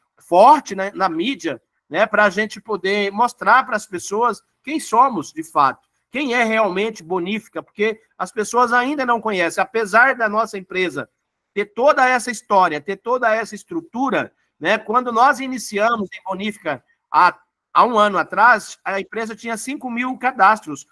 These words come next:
hoje, quarenta e dois mil em média, com vinte e oito a trinta mil ativos. Então, nós nem começamos ainda. O nosso negócio está dando os primeiros passos agora.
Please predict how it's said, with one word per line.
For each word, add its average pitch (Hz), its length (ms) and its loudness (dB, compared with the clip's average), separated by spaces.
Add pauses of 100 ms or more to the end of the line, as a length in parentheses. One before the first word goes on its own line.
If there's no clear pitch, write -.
(160)
hoje, 185 580 0 (260)
quarenta 226 480 2
e 214 60 -4
dois 214 300 0
mil 208 240 -4
em 196 80 -4
média, 233 340 -2
com 214 240 -4
vinte 233 220 -8
e 214 60 -6
oito 240 300 2
a 214 60 2
trinta 220 340 -10
mil 220 200 -4
ativos. 208 580 -8
Então, 226 420 4 (200)
nós 220 260 0
nem 254 260 -4
começamos 285 800 -2
ainda. 190 480 -4 (280)
O 147 80 -10
nosso 214 280 2
negócio 196 600 2 (160)
está 208 240 -2
dando 226 260 -2
os 220 80 -10
primeiros 214 420 -2
passos 240 520 4
agora. 208 520 0